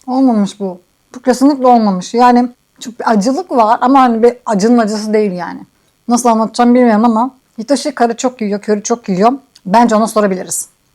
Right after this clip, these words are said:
O bir yesin. O sırada videodan korktuğum için göstermediğim bir ürün daha var. Bu tarafını göstermeyeceğim. Şu tarafına. Deneyelim. Alkol olduğu için. Mixed fruit sour yazıyor.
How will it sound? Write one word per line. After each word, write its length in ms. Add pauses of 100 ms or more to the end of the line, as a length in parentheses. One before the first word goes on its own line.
O 120
bir 60
yesin. 360 (140)
O 80
sırada 500 (1080)
videodan 400
korktuğum 400
için 240
göstermediğim 480
bir 80
ürün 280
daha 180
var. 180 (600)
Bu 100
tarafını 280
göstermeyeceğim. 720 (200)
Şu 100
tarafına. 400 (640)
Deneyelim. 440 (240)
Alkol 240
olduğu 200
için. 240 (2500)
Mixed 320
fruit 240
sour 340
yazıyor. 460